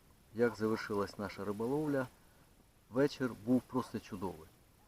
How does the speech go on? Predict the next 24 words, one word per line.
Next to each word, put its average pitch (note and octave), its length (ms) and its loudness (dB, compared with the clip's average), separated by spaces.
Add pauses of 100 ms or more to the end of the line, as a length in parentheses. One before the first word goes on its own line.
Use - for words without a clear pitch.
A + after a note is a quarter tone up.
Клювання C3+ 460 4
були B2+ 260 4
такі, D3+ 420 -2
що, A2+ 560 0 (120)
е, G2+ 960 -2 (300)
одна, B2+ 480 4
а - 20 6
то A#2 220 0
й A2 40 4
дві A2+ 280 4
вудки A#2+ 580 0
з - 100 -10
чотирьох A#2+ 600 2 (100)
були A2+ 260 4
на G#2 120 2
березі C3 500 0
в A#2+ 80 2
мене. A#2+ 300 2 (680)
Але C#3 380 2
розмір B2+ 440 4
риби B2+ 320 4
був G#2+ 340 0
такий F#2+ 300 -8
неважний. C#3+ 680 -2